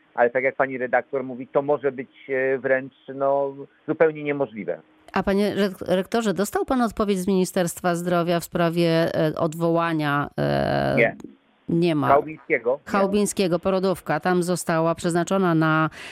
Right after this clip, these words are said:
Speaker 2: e, m, tylko dla ciężarnych, e, właśnie z koronawirusem. No, stoi trochę pusta jakby.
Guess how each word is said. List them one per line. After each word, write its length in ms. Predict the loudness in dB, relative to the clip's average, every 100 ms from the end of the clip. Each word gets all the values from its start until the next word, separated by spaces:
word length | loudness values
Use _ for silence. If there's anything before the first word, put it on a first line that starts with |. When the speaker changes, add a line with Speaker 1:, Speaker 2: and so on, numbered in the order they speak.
| -16 -6
Speaker 2:
e, 40 | -2 0 0
m, 340 | 0 2 2 2
tylko 400 | 0 0 -2 0
dla 140 | -2
ciężarnych, 760 | 0 0 0 2 2 2 0
e, 540 | -2 0 0 0 -2 -2
właśnie 520 | -2 -2 -2 0 -2
z 420 | -4 -4 -2 -2
koronawirusem. 960 | 0 0 2 0 2 2 2 2 0 0
No, 100 | -2
stoi 280 | 0 0
trochę 240 | 0 0 -2
pusta 360 | -2 -4 0
jakby. 300 | 0 0 0